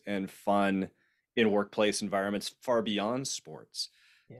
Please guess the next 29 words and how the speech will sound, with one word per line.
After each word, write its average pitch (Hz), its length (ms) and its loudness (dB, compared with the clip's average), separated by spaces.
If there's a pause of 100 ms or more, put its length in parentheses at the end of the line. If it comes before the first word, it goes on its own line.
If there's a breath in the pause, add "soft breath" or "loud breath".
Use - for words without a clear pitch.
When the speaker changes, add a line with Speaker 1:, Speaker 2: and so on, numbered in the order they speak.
Speaker 1:
Can 139 100 2
you 196 80 4
talk 202 260 2
a 220 40 6
little 220 180 6
bit 214 100 4
about 185 300 4
that 151 220 4
evolution 156 720 2
and 110 340 -2
where 120 360 4
you're 113 280 0
going 117 440 -2
from 107 240 -6
here? 110 300 -4 (480)
Speaker 2:
Yeah, 233 180 2
I, 214 120 4
well, 208 180 2
the 226 140 6
evolution 226 400 2
came 160 320 -2
from 139 180 -2
recognizing 135 600 -2
this 123 140 -10
process. - 460 0
When 151 140 0
I 165 240 4
see - 220 -6
what 156 240 0